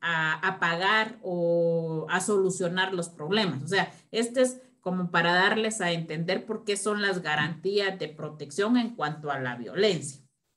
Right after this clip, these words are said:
Dice las garantías institucionales de los derechos.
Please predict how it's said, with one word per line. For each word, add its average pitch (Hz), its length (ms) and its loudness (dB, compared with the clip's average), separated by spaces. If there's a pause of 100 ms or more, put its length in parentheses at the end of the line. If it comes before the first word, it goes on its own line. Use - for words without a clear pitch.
(1000)
Dice 247 280 2
las 214 200 4
garantías 190 720 2
institucionales 202 1200 0
de 185 80 4
los 165 240 -2
derechos. 180 640 -4